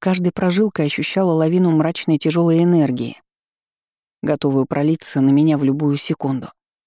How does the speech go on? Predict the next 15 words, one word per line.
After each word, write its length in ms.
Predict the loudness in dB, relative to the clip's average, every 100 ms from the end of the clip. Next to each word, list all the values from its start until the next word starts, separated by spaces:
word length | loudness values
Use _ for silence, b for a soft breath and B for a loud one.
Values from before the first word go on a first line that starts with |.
| _ _ _ _ _
Вот 260 | -8 -6 -6
уж 220 | -6 -4
накрутила 560 | -2 -2 -4 -2 -2
себя 240 | -2 -4 -4
так 180 | -4 -4
накрутила. 640 | -2 -2 -4 -8 -12 -16 _ _ _ _ _ _ _ _ _ _ _ _ _ 0
Внезапно 460 | 2 2 0 2
Марина 340 | 2 2 2 2
приблизилась, 680 | 0 0 0 0 -2 -2
наклонилась 560 | -2 0 2 4 2 0
ко 140 | 0
мне 160 | 2 2
и 260 | 0 0
энергично 600 | 2 2 0 -2 0 0
зашептала. 680 | 0 -2 -4 -4 -6 -6 -12